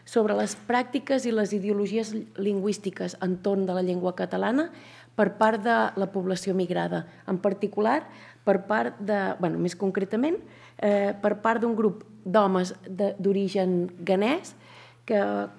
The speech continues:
mm, van estar treballant al sector tèxtil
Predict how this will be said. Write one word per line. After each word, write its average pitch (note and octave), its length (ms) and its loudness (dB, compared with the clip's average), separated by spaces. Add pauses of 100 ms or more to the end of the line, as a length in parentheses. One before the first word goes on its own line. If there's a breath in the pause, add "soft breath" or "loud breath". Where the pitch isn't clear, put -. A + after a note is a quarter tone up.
mm, G3+ 560 -2
van G3 200 2
estar G3 280 0
treballant G3 640 0
al G3 360 -2
sector - 440 -2
tèxtil F#3+ 480 -2